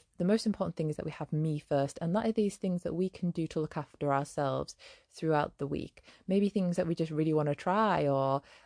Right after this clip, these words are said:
I don't know, something we wanna establish more in our daily routine. So for me, I really am working on going for a longer walk once a week. Um, I'm working on creating a, a real kind of, like, flow with the movement that I do. So it's kind of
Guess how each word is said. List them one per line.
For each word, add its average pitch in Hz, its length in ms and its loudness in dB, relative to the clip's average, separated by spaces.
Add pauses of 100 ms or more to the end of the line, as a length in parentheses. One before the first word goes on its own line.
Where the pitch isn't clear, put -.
I - 40 -2
don't 180 100 4
know, 139 100 6
something 175 320 0
we 170 80 2
wanna 165 180 2
establish 156 520 -2
more 151 300 2
in 151 100 0
our 143 200 0
daily 147 280 2
routine. 156 560 -2
So 170 180 0
for - 140 -8
me, 165 340 2
I 185 60 2
really 156 420 0 (260)
am 151 140 0
working 151 380 0
on 143 320 -2 (180)
going 147 240 0
for 147 140 -4
a 147 40 2
longer 147 300 0
walk 143 380 2
once 175 240 -6
a 175 80 -2
week. 196 380 -2 (440)
Um, 143 500 2
I'm 160 140 0
working 156 340 0
on 143 80 -2
creating 139 720 -2
a, 143 140 -4 (100)
a 160 80 -2
real 147 200 2
kind 156 200 -4
of, 151 120 -4
like, 143 160 -4
flow 160 680 4
with 156 220 2
the 147 60 -2
movement 165 440 0
that 190 140 0
I 185 80 2
do. 226 420 4
So 151 220 -2
it's - 160 -4
kind 131 400 -4
of 143 140 -4